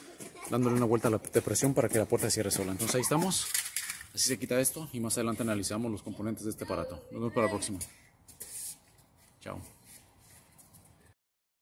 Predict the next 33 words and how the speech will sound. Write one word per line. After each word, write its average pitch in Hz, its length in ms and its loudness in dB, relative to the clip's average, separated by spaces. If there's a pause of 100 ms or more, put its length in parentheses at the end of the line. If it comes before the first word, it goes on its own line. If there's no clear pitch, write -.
(480)
Bueno 160 180 4
amigos, 185 240 8
aquí 139 120 4
tenemos 151 300 6
el 127 120 6
switch. - 360 2
Quiero 143 140 2
enseñarles 135 340 4
nada 135 160 4
más 131 160 2
cómo 131 240 0
es - 380 0 (520)
el 131 120 -2
de 120 80 6
arriba. 156 280 0 (240)
Ya 131 80 -4
había 131 140 0
cortado 131 240 4
el 131 80 4
video, 127 240 6
pero 117 180 0
pues - 160 -4
un 123 80 -2
poquito 117 320 2
extra 113 260 2
no, 104 360 -6 (640)
no 117 120 -12
cae 117 180 2
mal, 95 280 2
¿no? 113 160 -6 (1000)
Todo 113 180 2
por 113 120 4
aprender. 92 440 2